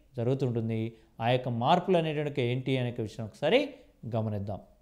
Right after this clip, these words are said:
సిబిఎస్ఈ వారు, ఓకేనా? మనకి సెంట్రల్ బోర్డు వారు ఎవరుతున్నారో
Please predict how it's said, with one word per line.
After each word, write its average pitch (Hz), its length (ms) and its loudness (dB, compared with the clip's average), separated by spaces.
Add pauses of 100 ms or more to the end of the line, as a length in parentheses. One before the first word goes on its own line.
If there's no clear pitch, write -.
(1300)
సిబిఎస్ఈ 220 720 4
వారు, 107 280 2
ఓకేనా? - 560 -14 (500)
మనకి 160 500 6
సెంట్రల్ 170 440 2
బోర్డు 180 280 6
వారు 165 200 8
ఎవరుతున్నారో 135 840 4